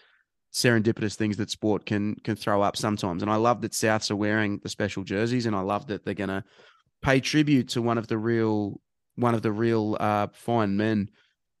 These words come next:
of that club. You know, I, I, I, I, I met John Sattler maybe once or twice over the years. I think the first time I met him,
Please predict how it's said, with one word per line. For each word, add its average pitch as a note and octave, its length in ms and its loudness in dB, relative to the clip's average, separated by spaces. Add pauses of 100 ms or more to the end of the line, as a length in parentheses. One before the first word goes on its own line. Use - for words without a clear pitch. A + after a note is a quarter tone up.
(100)
of A2+ 180 2
that G#2+ 240 0
club. B2+ 420 2
You A2+ 120 0
know, A#2+ 220 4
I, C#3 300 4
I, C3+ 120 2
I, C#3+ 420 4
I, C3 40 2 (300)
I B2 80 0
met C3+ 240 0
John B2 200 -2
Sattler G#2+ 340 -2
maybe G#2 400 -2 (100)
once A2 340 -2
or G#2 100 -4
twice G2+ 600 -4 (480)
over G#2 160 0
the G2+ 80 -2
years. G2 100 -2
I A2 60 0
think A#2+ 160 0
the G2+ 60 -8
first A2 260 -2
time G#2 160 0
I G2 40 -2
met G2 160 -2
him, G2 260 -6